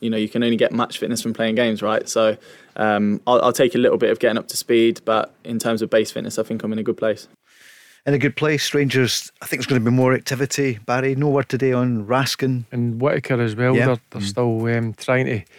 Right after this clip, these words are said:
Speaker 3: sort that deal out. But in terms of Cantwell, I'm looking forward to seeing,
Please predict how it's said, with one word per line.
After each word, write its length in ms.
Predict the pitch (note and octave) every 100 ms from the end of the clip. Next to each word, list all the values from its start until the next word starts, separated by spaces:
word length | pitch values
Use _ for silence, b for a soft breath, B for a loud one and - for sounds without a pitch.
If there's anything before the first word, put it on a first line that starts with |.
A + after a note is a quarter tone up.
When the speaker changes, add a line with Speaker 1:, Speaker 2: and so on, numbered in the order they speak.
| B B B B
Speaker 3:
sort 280 | - C3+ -
that 240 | B2+ C3+
deal 180 | C#3 C#3
out. 200 | C#3 C#3+
But 200 | C#3+ - -
in 160 | C3
terms 240 | B2 C#3+ B2+
of 100 | A2
Cantwell, 440 | B2+ C3 C#3 C3+ -
I'm 140 | D#3
looking 160 | E3+ C#3+
forward 300 | C#3+ C3+ B2+
to 100 | A2+
seeing, 420 | - C#3 D3